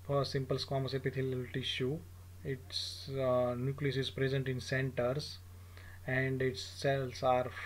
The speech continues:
flat in shape. It is basement membrane, and, uh, uh, after the epithelial tissue, second layer. Second types of, uh, epithelial tissue is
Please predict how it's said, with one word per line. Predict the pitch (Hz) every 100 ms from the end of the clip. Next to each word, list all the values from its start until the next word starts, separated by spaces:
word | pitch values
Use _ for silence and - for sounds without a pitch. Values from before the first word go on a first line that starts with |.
| -
flat | 135 127 120
in | 131 123
shape. | - 127 120 - - - - - - - -
It | 143 -
is | 135 127
basement | 139 131 143 139
membrane, | 135 131 123 120 135 143 - -
and, | 123
uh, | 127
uh, | 139 135 127 123 127 127 123
after | 127 - 139
the | 139
epithelial | 139 135 135 131
tissue, | 135 - 131 139 - - - - -
second | - 139 147 139
layer. | 139 135 143 - - - - - - - - - - - - - - - - - - - - - -
Second | - 170 196 196 202 202 - - - - -
types | 160 165 170
of, | 170 - - - - - - - -
uh, | 151 139 135 139
epithelial | 143 165 160 165
tissue | 151 160 160 160
is | 160 135 131 -